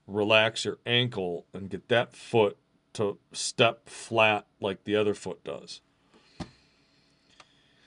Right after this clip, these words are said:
And he's doing this thing where he sort of puts this band around your ankle, and he's, you lay on this table, and it, and it's not hard,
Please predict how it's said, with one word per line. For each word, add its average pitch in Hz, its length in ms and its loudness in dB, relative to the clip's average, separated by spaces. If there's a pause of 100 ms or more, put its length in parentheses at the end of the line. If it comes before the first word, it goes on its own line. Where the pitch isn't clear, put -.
And 113 140 -4
he's 120 180 2
doing 127 260 2
this 110 180 -2
thing 127 260 0
where 113 140 -2
he 107 100 -8
sort 113 220 -2
of - 80 -8
puts 123 240 -6
this 101 180 -6
band 117 500 0
around 110 220 -2
your 101 180 -2
ankle, 107 560 -2 (1080)
and 120 100 0
he's, 107 180 2
you 113 80 4
lay 110 200 4
on 107 80 -4
this 101 160 -6
table, 101 580 0 (480)
and 120 100 0
it, 117 160 -2
and 117 120 -2
it's 104 180 -4
not 139 320 2
hard, 92 800 0